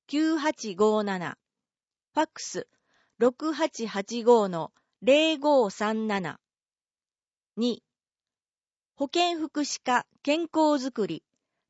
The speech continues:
二階二十二番。電話、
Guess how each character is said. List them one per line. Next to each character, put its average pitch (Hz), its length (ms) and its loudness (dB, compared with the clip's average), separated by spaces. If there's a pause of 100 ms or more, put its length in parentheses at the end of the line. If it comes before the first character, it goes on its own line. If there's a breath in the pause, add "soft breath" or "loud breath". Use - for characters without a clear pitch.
二 220 140 -2
階 254 480 0
二 285 180 -4
十 226 240 0
二 214 180 -2
番。 175 280 -6 (1400)
電 247 320 -2
話、 240 220 0